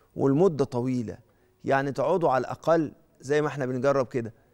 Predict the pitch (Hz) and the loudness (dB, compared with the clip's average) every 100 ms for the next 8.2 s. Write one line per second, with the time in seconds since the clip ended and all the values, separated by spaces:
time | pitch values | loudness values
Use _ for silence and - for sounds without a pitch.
0 | _ - 123 170 185 131 120 156 147 - | _ -8 -2 0 2 0 2 2 2 -2
1 | 123 123 - - 156 165 - 151 139 - | -6 -8 -8 -2 0 0 0 -2 -4 -12
2 | _ _ - 135 151 127 98 87 123 113 | _ _ -6 0 2 2 -2 -4 -2 -2
3 | 117 135 135 - _ - 117 139 175 139 | -2 -2 -4 -6 _ -6 0 2 2 2
4 | 117 117 160 147 - 120 104 139 175 156 | -2 2 2 2 -4 -10 -8 -4 -4 -4
5 | 143 170 147 131 - - - 120 165 185 | -4 -4 -4 -6 -8 -8 -4 -2 2 0
6 | 160 - _ _ _ 135 131 202 165 131 | 0 -10 _ _ _ -4 2 2 2 0
7 | 104 110 165 151 123 - 170 147 135 147 | -2 0 0 -2 -6 -2 0 0 2 2
8 | 160 | 0